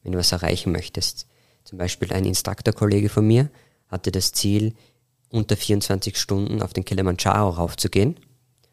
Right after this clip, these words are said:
und hat es letzte Woche in neunzehn Stunden geschafft. Also es ist schon möglich, dass du eben deine Grenzen überschreitest und so deinen Horizont erweiterst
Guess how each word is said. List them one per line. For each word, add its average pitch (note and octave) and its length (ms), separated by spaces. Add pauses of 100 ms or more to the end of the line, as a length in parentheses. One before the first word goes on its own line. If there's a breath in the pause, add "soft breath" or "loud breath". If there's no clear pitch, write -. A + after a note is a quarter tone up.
(140)
und G#2+ 140
hat F#2+ 160
es - 120
letzte F#2+ 340
Woche F#2+ 220
in F2+ 80
neunzehn F2 300
Stunden G2 280
geschafft. - 600 (600)
Also F#2+ 240
es F#2 80
ist F#2 100
schon G2+ 180
möglich, F#2 340
dass - 200
du G2+ 280 (340 soft breath)
eben G2+ 200
deine F#2 200
Grenzen F#2+ 400
überschreitest F#2+ 800 (640)
und G2+ 180
so G2+ 100
deinen F#2 200
Horizont F#2+ 400
erweiterst F#2+ 720